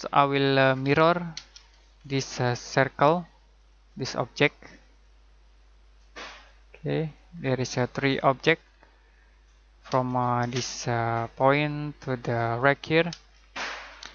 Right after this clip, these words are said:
and we move, uh, this, uh, object to the bottom here.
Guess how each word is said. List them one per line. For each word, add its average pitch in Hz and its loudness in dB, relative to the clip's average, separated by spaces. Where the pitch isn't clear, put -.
and 123 2
we 127 2
move, 127 0
uh, 120 4
this, 123 -6
uh, 120 -4
object 143 -2
to 139 -4
the 131 0
bottom 127 2
here. 135 -10